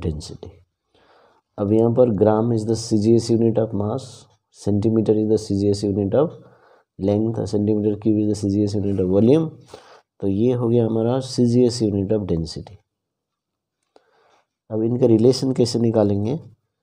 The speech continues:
तो वन के जी per meter cube का रिलेशन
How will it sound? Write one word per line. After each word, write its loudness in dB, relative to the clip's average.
तो -4
वन 0
के 2
जी 2
per 2
meter 0
cube 0
का 0
रिलेशन 0